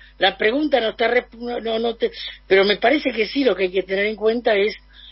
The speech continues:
que para combatir esto, primero, que es un combate de largo aliento, no es, no es, eh, primero saber en qué, cuáles son las características actuales de estos grupos,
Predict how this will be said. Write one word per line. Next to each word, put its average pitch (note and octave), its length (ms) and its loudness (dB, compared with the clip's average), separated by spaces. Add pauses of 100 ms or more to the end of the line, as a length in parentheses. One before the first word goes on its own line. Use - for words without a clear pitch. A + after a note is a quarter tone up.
(160)
que D#3+ 120 -2
para D#3+ 260 0
combatir F3 500 0
esto, B3+ 300 2
primero, F#3+ 460 2
que E3 60 -4
es - 100 -8
un D#3 140 -10
combate F3 440 -2
de F3+ 80 2
largo F3+ 160 4
aliento, F3 440 -4 (480)
no D3+ 140 2
es, E3 340 0
no D3+ 120 -4
es, E3+ 320 -4
eh, C3+ 120 -14 (420)
primero A#3 320 2
saber G#3+ 220 2
en G#3+ 140 -2
qué, C4 320 0 (260)
cuáles C4+ 200 4
son C4+ 120 2
las - 80 0
características G#3+ 640 -2
actuales A3+ 380 0
de F3+ 60 -2
estos F3 240 -8
grupos, F3+ 400 -6